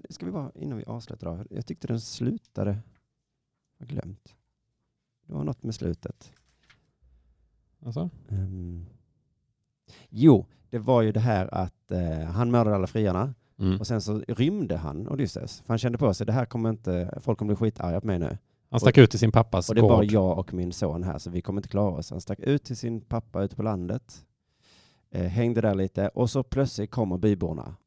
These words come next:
Speaker 1: och bara, "Vi ska fan ta livet av era jävla svin." Och liksom spjut med sig ett stort, tänk med högafflar.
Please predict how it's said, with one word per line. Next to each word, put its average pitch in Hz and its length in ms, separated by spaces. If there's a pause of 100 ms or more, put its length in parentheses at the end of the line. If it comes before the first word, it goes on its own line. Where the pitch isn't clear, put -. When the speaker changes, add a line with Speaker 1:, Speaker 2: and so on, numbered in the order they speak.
(140)
Speaker 1:
och 104 100
bara, 90 260
"Vi 104 240
ska 101 300
fan 98 320
ta - 180
livet 87 380
av 82 80
era 95 220
jävla 98 420
svin." 92 380 (280)
Och - 40
liksom 90 220
spjut - 600
med 90 220
sig - 120
ett 85 80
stort, - 360 (380)
tänk 104 220
med 82 120
högafflar. 95 640